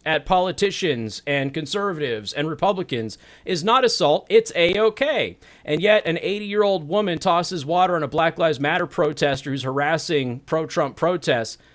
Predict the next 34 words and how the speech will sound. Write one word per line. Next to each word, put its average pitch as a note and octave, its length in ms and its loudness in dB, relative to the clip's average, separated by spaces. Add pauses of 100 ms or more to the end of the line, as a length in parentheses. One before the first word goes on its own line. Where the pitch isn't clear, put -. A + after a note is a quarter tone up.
(140)
That G#3 360 4
woman D#3+ 240 -2
committed F#3 340 -4
assault. G3 480 0 (1600)
Weird G3 720 2 (420)
how G#3+ 300 2
that G3 340 2
shifted, - 680 -2
isn't D#3+ 240 -2
it? A#3+ 180 -4 (1160)
A D3+ 100 -2
little A#3 220 -2
strange A3 460 2
how D3 120 2
Chris G#3 300 -2
Cuomo G#3 520 2
from D3 180 0
C G3+ 220 -4
N G3 140 0
N D#3+ 300 -2 (120)
advocated E3 880 0 (280)
and D3 180 -4
defended F#3 640 0
violent D#3+ 560 0
protests F3+ 500 0
from C#3+ 140 -4
Antifa E3 480 -2
and D3 100 -2
Black D#3+ 260 0
Lives D3+ 240 0
Matter D3+ 300 0
just G3+ 400 0
months B3 380 0
ago A3+ 340 4